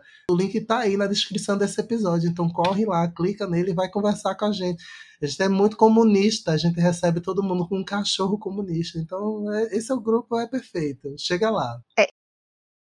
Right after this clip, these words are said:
Speaker 2: É o que eu tenho a dizer. <laughs>
Speaker 1: Os complementos de Beck sempre são os melhores.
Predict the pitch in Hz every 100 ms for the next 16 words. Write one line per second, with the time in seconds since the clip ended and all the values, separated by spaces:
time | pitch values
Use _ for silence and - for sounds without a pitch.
0 | _ _ _ - 214 214 - 202 202 208
1 | 196 - - 605 679 523 659 539 480 -
2 | 453 - - 466 - - - - - -
3 | - _ _ _ _ _ _ _ _ -
4 | 988 784 - - 226 - - - - -
5 | 175 - 262 233 202 175 165 170 151 147
6 | 175 170 170 170 156 170 226 196 151 151
7 | 180 202 208